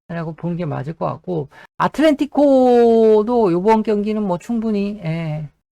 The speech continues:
이길 것 같습니다. 예. 아틀레티코 뭐, 혹-, 혹시 부상 선수가 있나 좀 찾아보면, 부상 선수가 있어도 뭐, 크게 문제가 없다고. 오히려 뭐, 최근에 부상 선수 중에 제일 적은 게,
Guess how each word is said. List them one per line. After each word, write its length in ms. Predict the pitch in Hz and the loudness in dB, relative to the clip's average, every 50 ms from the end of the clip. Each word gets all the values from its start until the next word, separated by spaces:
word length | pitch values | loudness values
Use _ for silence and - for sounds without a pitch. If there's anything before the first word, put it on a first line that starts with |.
| _ _ _ _ _ _ _ _ _ _ _ _ _ _ _ _ _ - | _ _ _ _ _ _ _ _ _ _ _ _ _ _ _ _ _ -6
이길 200 | 202 196 202 202 | -4 -4 -2 0
것 100 | - 190 | 0 0
같습니다. 600 | 165 151 147 - - - 160 151 139 127 123 - _ _ - | 0 0 -2 -6 -10 -10 -10 -10 -10 -10 -16 -20 _ _ -16
예. 180 | 135 135 131 _ _ _ _ _ _ _ _ _ _ _ - | -16 -16 -16 _ _ _ _ _ _ _ _ _ _ _ -8
아틀레티코 600 | - 196 - 247 269 285 240 - 262 - - 269 262 | -8 -6 -4 -2 -2 -2 -2 -4 -6 -4 -2 -2 0
뭐, 300 | 220 214 220 220 220 214 | 2 4 4 4 4 2
혹-, 300 | 196 - - 240 240 226 _ - - - - | 0 -4 -8 -10 -10 -10 _ -16 -20 -18 -16
혹시 300 | 285 262 _ - - 285 | -16 -16 _ -8 -6 -6
부상 420 | 240 - 202 202 190 240 254 254 233 | -6 -4 -8 -4 -2 0 0 -2 -2
선수가 440 | - 247 240 233 - - 233 233 | -4 -4 -6 -6 -8 -6 -6 -4
있나 200 | 220 202 202 208 202 | -4 -4 -4 -6 -6
좀 160 | - 208 202 | -6 -8 -10
찾아보면, 880 | 196 - 220 226 233 214 208 185 180 190 214 214 220 226 226 226 233 226 _ _ _ _ _ _ _ _ _ _ _ _ _ _ _ _ | -8 -8 -6 -6 -6 -4 -4 -6 -4 -4 -4 -4 -2 -2 -2 -4 -4 -6 _ _ _ _ _ _ _ _ _ _ _ _ _ _ _ _
부상 260 | - 180 196 220 226 214 | -8 -4 -2 -2 0 0
선수가 360 | 226 226 202 196 220 220 185 | -2 -4 -4 -4 -2 -2 -2
있어도 600 | 151 - - 190 180 175 202 214 220 220 220 226 185 196 | -2 -4 -8 -10 -6 -4 -4 -2 -2 -4 -4 -6 -8 -8
뭐, 160 | 180 180 170 | -8 -8 -8
크게 240 | _ - - 226 226 | _ -8 -6 -4 -2
문제가 640 | 190 160 156 175 196 196 214 214 196 185 185 175 151 | -2 -2 -2 -2 -2 2 2 2 2 2 0 -2 -6
없다고. 360 | 139 135 _ _ - 151 147 135 | -8 -8 _ _ -12 -10 -10 -8
오히려 360 | 131 139 156 196 214 220 214 | -6 -4 -2 -2 -2 -2 -4
뭐, 200 | 185 180 165 151 _ | -4 -6 -8 -8 _
최근에 720 | - - 247 240 262 262 247 240 226 208 190 180 175 160 | -12 -12 -8 -6 -4 -4 -2 -2 -2 -2 -2 -4 -6 -8
부상 380 | 151 _ - 180 202 208 208 196 | -12 _ -8 -6 -4 -4 -4 -4
선수 260 | 202 208 202 185 - | -6 -6 -6 -6 -8
중에 280 | 196 190 185 185 175 156 - _ _ _ - | -10 -8 -8 -8 -8 -10 -12 _ _ _ -8
제일 140 | 165 165 | -8 -8
적은 360 | - - 147 139 160 196 190 185 | -6 -8 -8 -6 -6 -6 -6 -4
게, 260 | 160 139 143 165 175 | -4 -6 -6 -8 -10